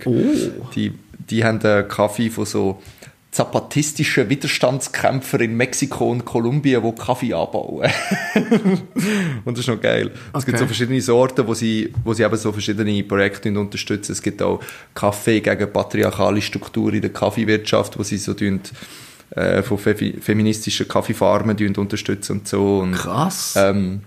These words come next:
Speaker 2: und er sieht, ich finde das Design mega cool. Ich habe ihn auch schon probiert und er schmeckt mir gut. Er ist sehr preiswert, finde ich. Also du bekommst schon ein halbes Kilo Kaffee für, ähm, ja, drei, vier, fünf Euro. Ähm, und das ist eine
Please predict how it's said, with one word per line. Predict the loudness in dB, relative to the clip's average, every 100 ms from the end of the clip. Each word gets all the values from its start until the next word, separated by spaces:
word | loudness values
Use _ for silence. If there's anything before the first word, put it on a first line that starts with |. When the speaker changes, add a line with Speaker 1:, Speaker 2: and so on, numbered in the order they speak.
| -12 -4
Speaker 2:
und | 0
er | 2
sieht, | 4 2
ich | 4
finde | 0 -2
das |
Design | -2 2 4 4
mega | 2 0 2
cool. | 4 4 2 -4 -18 -2
Ich | 2
habe | 4 4
ihn |
auch | 4 2
schon | 0
probiert | -4 -2 4 2 2
und | -2
er | 0
schmeckt | 0 0
mir | -2
gut. | 4 4 2 -4 -4
Er | 0
ist | 0 0 -4 -8
sehr | -4 -2 -2
preiswert, | -2 -4 2 4 4 2
finde | -2 0
ich. | 0 -2 -6 -16 -8
Also | -4 -2
du | 0
bekommst | 0 2
schon | 2
ein | 2
halbes | 2 0 -2
Kilo | 0 0
Kaffee | 2 0 0
für, | 0 2 4
ähm, | 4 4 0 -4 -10 _ _ _ _ _ _ -4
ja, | 2 4 4 0
drei, | 0 0 0
vier, | -2 0 0
fünf | 2 0 2
Euro. | 2 4 4 2 -2 -20 -20 -20 _ _
Ähm, | 2 4 4 4 2 0 -4 -12 -20 _ _ _
und | -2 0 0
das |
ist |
eine | -6